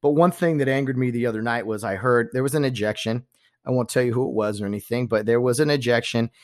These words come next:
and you can hear everything, right, with the, the, the audio. And basically,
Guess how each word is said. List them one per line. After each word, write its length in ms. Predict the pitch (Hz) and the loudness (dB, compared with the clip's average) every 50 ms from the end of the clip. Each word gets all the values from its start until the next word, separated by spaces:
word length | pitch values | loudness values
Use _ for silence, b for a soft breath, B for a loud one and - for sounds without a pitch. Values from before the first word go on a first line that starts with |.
| b b b b b _ - | b b b b b _ -4
and 420 | 110 113 113 110 107 110 107 - - _ _ _ _ _ _ _ _ _ _ _ _ _ _ | -2 0 0 0 0 0 -2 -4 -6 _ _ _ _ _ _ _ _ _ _ _ _ _ _
you 120 | 131 120 | -6 -4
can 160 | - - 117 113 | 0 0 2 2
hear 180 | 123 139 139 | 4 6 6
everything, 440 | 131 120 113 117 107 - 110 104 107 | 6 6 4 2 0 -2 -4 -2 0
right, 140 | 110 117 120 | 0 0 0
with 180 | 117 113 101 - | 0 -2 -4 -4
the, 220 | - 98 98 82 | -4 -4 -4 -4
the, 300 | 87 101 95 95 95 - - _ _ _ _ _ | -4 -4 -4 -4 -6 -8 -12 _ _ _ _ _
the 120 | 107 110 - | -8 -2 2
audio. 500 | 113 120 127 135 135 139 139 135 - _ _ _ _ _ _ _ _ _ _ _ _ _ - - | 2 2 4 4 4 4 2 0 -2 _ _ _ _ _ _ _ _ _ _ _ _ _ -6 -6
And 100 | 123 104 | -2 0
basically, 720 | 139 175 175 - - 165 - 143 143 139 135 135 131 | 2 2 2 0 -2 -2 2 4 4 4 4 2 0